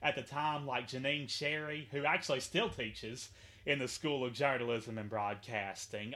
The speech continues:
Also, Steve White, who used to teach with Bart, no relation. Uh, they did collaborate on a number of projects through the years, too. Plus, Marjorie Yamber,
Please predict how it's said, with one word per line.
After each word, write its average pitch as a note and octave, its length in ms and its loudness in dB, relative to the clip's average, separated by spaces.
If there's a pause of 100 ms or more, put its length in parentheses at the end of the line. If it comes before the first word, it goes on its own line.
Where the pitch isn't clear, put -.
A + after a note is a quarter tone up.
Also, E3+ 560 2
Steve A#3 500 0
White, C#3 680 4 (500)
who D#3 140 4
used D#3 440 0
to C#3+ 80 -4
teach E3+ 380 2
with F3 200 0
Bart, E3+ 520 4
no B2+ 200 0
relation. C#3 680 -2 (360)
Uh, C3+ 140 4
they D3+ 160 4
did A#3 180 4
collaborate F3+ 600 6
on E3 120 6
a E3+ 40 2
number E3 260 4
of C3 100 0
projects D#3 540 4
through D#3 180 0
the C3+ 100 -4
years, C#3+ 360 0
too. C3 580 -2 (120)
Plus, G3+ 480 2
Marjorie F3 580 2
Yamber, D3 540 0